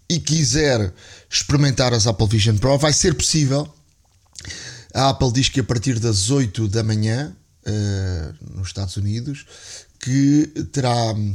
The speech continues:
disponibilidade para, para fazer demos das Apple Vision Pro nas Apple Stores.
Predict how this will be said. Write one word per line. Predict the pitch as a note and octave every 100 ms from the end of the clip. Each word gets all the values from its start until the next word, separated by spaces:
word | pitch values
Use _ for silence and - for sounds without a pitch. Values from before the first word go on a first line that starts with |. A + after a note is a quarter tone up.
| - _ _ _ _ - - - - -
disponibilidade | - C#3 D3 C3 C3+ C#3 -
para, | C#3+ C3+ B2+ A#2+ A2+ G2+ E2 C#2 - - _
para | A2 A2
fazer | - A2 G#2+ G#2
demos | A2+ A#2 A#2 A#2+ - - - - -
das | A#2 G#2+
Apple | A#2+ B2
Vision | A2 G#2+ B2+
Pro | A2 B2 C3 C#3+ - - _ -
nas | A2 A#2
Apple | - B2 A2+
Stores. | - B2+ B2 D3+ - -